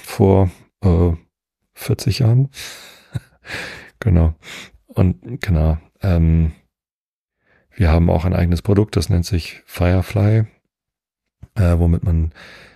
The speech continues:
ähm, mit einem Textprompt dann Bilder erstellen kann oder noch ganz viele andere Sachen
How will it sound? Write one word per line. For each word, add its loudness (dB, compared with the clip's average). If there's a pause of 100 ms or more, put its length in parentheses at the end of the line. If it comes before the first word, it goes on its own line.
(340)
ähm, -2
mit -2
einem 0
Textprompt -4
dann 2
Bilder 2
erstellen 2
kann 2
oder 0
noch -2
ganz -6
viele -6
andere -2
Sachen -4